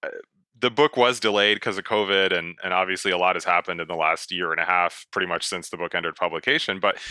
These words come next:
there was definitely this feeling like, "Okay, uh, we're, we're gonna have to figure out a religious identity and definition and, and way of being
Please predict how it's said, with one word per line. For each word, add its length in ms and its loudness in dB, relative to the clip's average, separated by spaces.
there 100 6
was 220 4
definitely 400 0
this 160 -2
feeling 380 2
like, 280 -2
"Okay, 380 2
uh, 160 -4
we're, 400 0
we're 180 4
gonna 220 2
have 220 0
to 80 -4
figure 340 0
out 260 2
a 60 -6
religious 420 -4
identity 560 0
and 100 -6
definition 720 -2
and, 340 -8
and 400 -10
way 340 2
of 220 -2
being 540 0